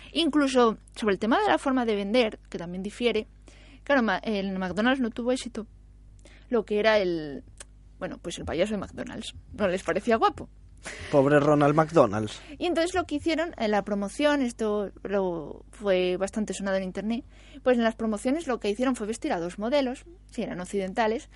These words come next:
Speaker 1: pues con pelucas rojas y el típico vestido del payaso de McDonald's, pero claro, muy guapos ellos. Y entonces aparecían, pues, con su hamburguesa posando y con el pelo al viento. Y pues lo llevaban las medias rojas y blancas y el traje amarillo y rojo de,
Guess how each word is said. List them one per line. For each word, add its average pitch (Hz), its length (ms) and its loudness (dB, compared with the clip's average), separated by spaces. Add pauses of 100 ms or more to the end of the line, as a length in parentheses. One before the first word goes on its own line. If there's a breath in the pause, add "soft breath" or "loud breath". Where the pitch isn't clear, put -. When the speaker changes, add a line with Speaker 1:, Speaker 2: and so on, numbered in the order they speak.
(180 loud breath)
Speaker 1:
pues 202 160 -10
con 165 180 -10
pelucas 185 320 -6
rojas 277 400 2
y - 20 -4
el 185 120 -6
típico 202 340 -6
vestido 226 400 -4
del 170 120 -4
payaso 175 280 -6
de 233 80 2
McDonald's, 262 560 0 (140)
pero 208 100 0
claro, 233 180 8
muy 233 120 4
guapos 208 420 4
ellos. 185 400 -4 (680 soft breath)
Y - 60 -2
entonces 233 200 -2
aparecían, 233 360 0
pues, 233 220 -8
con 226 100 -2
su 208 120 -4
hamburguesa 185 500 2
posando 254 560 0
y 196 60 -4
con 165 140 -10
el 175 60 -10
pelo 180 200 -4
al 170 80 -2
viento. 240 420 -2 (720 loud breath)
Y 208 560 4
pues 220 180 2
lo 233 80 8
llevaban 214 240 8
las 196 140 -2
medias 180 260 2
rojas 208 340 0
y 170 40 -2
blancas 311 540 4
y - 40 -4
el 180 60 -6
traje - 180 -6
amarillo 180 360 -2
y 160 40 -4
rojo 175 300 -8
de, 147 460 -10